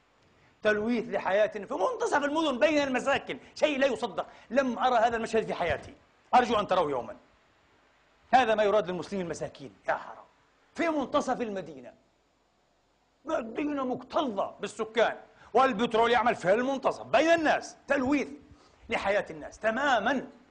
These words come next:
إعدام لمستقبلهم أيها الإخوة. والعقود طبعًا من لندن كما قلت لكم، وباريس وواشنطن موقعة، والضمانة الوحيدة الدكتاتور العسكري الإقطاعي يحكم أذربيجان منذ ثلاثين سنة كإقطاعية خاصة به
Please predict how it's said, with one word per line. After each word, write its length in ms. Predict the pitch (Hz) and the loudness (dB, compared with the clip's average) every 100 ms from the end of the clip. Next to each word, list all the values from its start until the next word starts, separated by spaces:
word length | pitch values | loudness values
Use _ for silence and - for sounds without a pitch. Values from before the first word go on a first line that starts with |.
| - | -4
إعدام 460 | 196 190 294 247 | -2 2 2 2
لمستقبلهم 760 | 175 208 196 214 185 208 165 147 | -2 -10 -6 -6 -4 -6 -6 -12
أيها 220 | 151 135 | -12 -12
الإخوة. 300 | 110 - 107 _ _ _ _ _ _ - | -14 -20 -20 _ _ _ _ _ _ 2
والعقود 640 | 262 254 220 190 214 214 | 6 6 4 2 2 2
طبعًا 380 | - 196 147 165 | 4 4 4 2
من 240 | 175 202 | 0 0
لندن 260 | 196 196 160 | 2 4 2
كما 220 | 151 160 | 0 0
قلت 200 | 147 135 | 0 -4
لكم، 280 | 175 - 214 | -6 -4 -4
وباريس 640 | 208 180 165 165 202 214 | 0 2 2 2 -2 -2
وواشنطن 800 | 196 190 190 185 185 160 147 202 | 0 2 0 0 -2 -2 -8 -8
موقعة، 760 | 220 220 247 247 170 139 - - _ _ _ _ _ - | 0 2 2 4 2 2 -2 -20 _ _ _ _ _ -4
والضمانة 560 | 202 208 240 240 302 285 | -2 2 2 2 4 4
الوحيدة 560 | 254 226 - 220 269 311 - - 196 | 4 2 2 -2 -2 -2 -16 -10 -10
الدكتاتور 520 | 165 - 196 226 214 | -6 0 2 4 4
العسكري 640 | 170 214 - 220 233 254 - | 4 2 2 0 0 -4 -2
الإقطاعي 760 | 202 214 - 240 247 180 127 - _ _ _ - | -2 -2 2 6 6 4 -2 -10 _ _ _ -2
يحكم 400 | 233 - - 202 | 2 2 0 0
أذربيجان 640 | 233 233 190 196 226 254 | 2 2 0 -2 0 0
منذ 400 | 233 214 185 240 | 0 -4 0 2
ثلاثين 380 | 214 226 214 247 | 2 0 0 -2
سنة 200 | 247 254 | -4 -2
كإقطاعية 640 | 226 233 - 240 226 262 226 | -2 -4 0 2 2 2 0
خاصة 380 | 269 247 - | 0 -2 0
به 360 | 240 269 269 285 | -2 -2 -4 -4